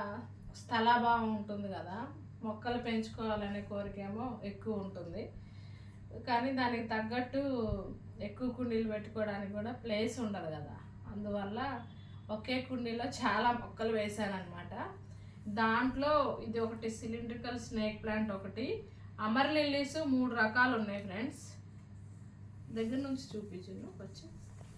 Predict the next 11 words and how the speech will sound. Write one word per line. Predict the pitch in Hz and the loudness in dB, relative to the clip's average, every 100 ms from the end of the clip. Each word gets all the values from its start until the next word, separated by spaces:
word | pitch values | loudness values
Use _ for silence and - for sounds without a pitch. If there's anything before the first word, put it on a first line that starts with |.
| - 214 | -6 0
అమర్ | 233 285 | 4 4
లిల్లీలు | 294 285 285 277 247 | 4 4 2 2 2
మూడు | 247 226 | 2 2
రకాలు | 220 254 254 214 | 2 4 6 4
ఉన్నాయి. | 202 254 - - - - - - - - - 220 | 0 -4 -6 -10 -14 -14 -12 -12 -12 -12 -6 0
అందులో | 240 262 285 269 | 2 4 4 4
ఇది, | 247 254 226 220 - - - - - - - 320 294 269 247 247 | 4 4 4 0 -8 -10 -10 -10 -4 0 4 6 6 6 8 8
ఇది | 247 302 226 196 - - - - | 6 4 4 2 -6 -8 -8 -2
పింక్ | 302 311 - 349 | 0 0 4 8
కలర్ది | 294 240 208 | 10 8 6
అన్నమాట, | 180 175 165 - | 2 -2 -4 -4